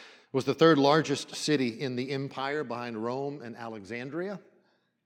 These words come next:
It was noted for its culture and commerce, since many Roman trade routes passed through that city. Um, the Roman author Cicero said it was a place of learned men and liberal studies, and it was also a vile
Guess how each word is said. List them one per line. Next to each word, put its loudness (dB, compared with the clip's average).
It -4
was -4
noted 2
for 0
its -4
culture 0
and -10
commerce, -4
since -10
many -6
Roman -2
trade 0
routes -4
passed -6
through -4
that -4
city. 0
Um, 0
the 0
Roman 4
author 0
Cicero 0
said 0
it 0
was -8
a -6
place -6
of -4
learned -2
men -6
and -4
liberal 2
studies, -4
and -4
it -2
was -2
also -4
a -8
vile -10